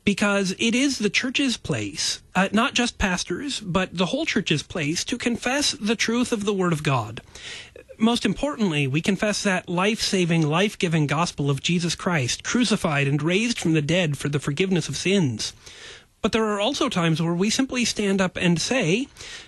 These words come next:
God's word and this common sense law that God has in-, written on everyone's heart says certain things,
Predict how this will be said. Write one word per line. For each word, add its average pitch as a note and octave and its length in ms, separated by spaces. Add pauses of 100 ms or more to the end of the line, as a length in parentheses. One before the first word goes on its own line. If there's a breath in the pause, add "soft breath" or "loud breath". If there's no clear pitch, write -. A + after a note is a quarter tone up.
(120 loud breath)
God's A3 340
word A3 380
and G3 140
this G3+ 120
common A#3+ 460
sense A3 500
law G#3 380
that G#3+ 240
God G3 260
has F3 280 (120)
in-, F#3 220
written G#3 320
on F3+ 220
everyone's F3+ 460
heart - 300 (1200)
says B3 360
certain G3+ 340
things, F#3+ 560